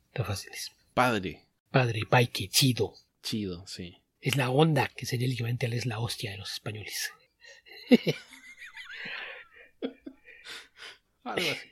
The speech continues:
Speaker 1: Después del Motiocoy, ¿quién es el personaje más poderoso en Marvel y en D C? Kevin Feige.
Speaker 2: <laughs> ¿En D C también?
Speaker 1: Eh, pues tomando en cuenta que Kevin Feige es jefe de James Gunn en otras partes, de rebote vamos a decir que sí.
Speaker 2: Ok,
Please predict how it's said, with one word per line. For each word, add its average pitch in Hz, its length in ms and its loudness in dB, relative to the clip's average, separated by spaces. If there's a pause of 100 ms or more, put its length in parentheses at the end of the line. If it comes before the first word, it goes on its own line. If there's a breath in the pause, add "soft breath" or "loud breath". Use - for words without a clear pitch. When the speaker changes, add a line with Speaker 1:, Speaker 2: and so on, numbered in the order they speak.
(160)
Speaker 1:
Después 143 300 4
del 127 100 4
Motiocoy, 233 480 10 (340 loud breath)
¿quién 311 160 8
es 240 60 12
el 233 120 12
personaje 196 360 10
más 196 200 8
poderoso 170 420 12
en 147 100 8
Marvel 160 380 8
y 135 60 2
en 123 80 2
D 143 100 4
C? 254 260 4 (480)
Kevin 185 280 4
Feige. 131 340 4 (260)
Speaker 2:
<laughs> - 1080 2
¿En 135 120 -2
D 123 100 0
C 139 140 2
también? 127 420 0
Speaker 1:
Eh, 139 360 0
pues - 240 -2
tomando 165 300 8
en 160 60 6
cuenta 160 300 8
que 131 140 0
Kevin 156 240 6
Feige 156 340 4
es 139 80 4
jefe 156 320 8
de 123 240 2
James 135 240 2
Gunn 143 160 4
en 135 100 4
otras 139 200 2
partes, 147 340 4
de 131 80 4
rebote 131 320 4
vamos 135 240 0
a 120 40 -4
decir 123 200 0
que - 100 -4
sí. - 180 -8 (120)
Speaker 2:
Ok, - 260 -8